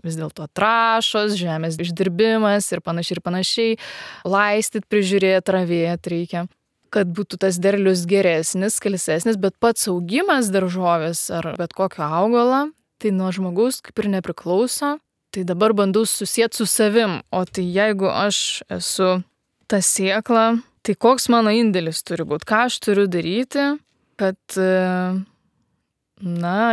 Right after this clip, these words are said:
išsiskleisčiau kaip tas garsėčios grūdelis į medį, kur kitiems žmonėms būtų gera būt su manim, gautų tą atvėsį, poilsį,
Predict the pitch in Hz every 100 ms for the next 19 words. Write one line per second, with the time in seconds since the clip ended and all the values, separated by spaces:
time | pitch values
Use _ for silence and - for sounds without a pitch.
0 | 196 185 190 190 - - 202 311 320 -
1 | 180 180 - 180 175 - 185 185 190 214
2 | 190 190 180 175 202 226 - 185 170 170
3 | 196 202 226 226 - 175 190 - 214 -
4 | 196 214 240 185 180 - 165 180 180 170
5 | 175 202 - - 208 196 202 202 202 -
6 | _ _ - 185 175 170 175 - - 185
7 | 202 214 208 208 - 208 202 202 202 185
8 | 180 196 202 - 208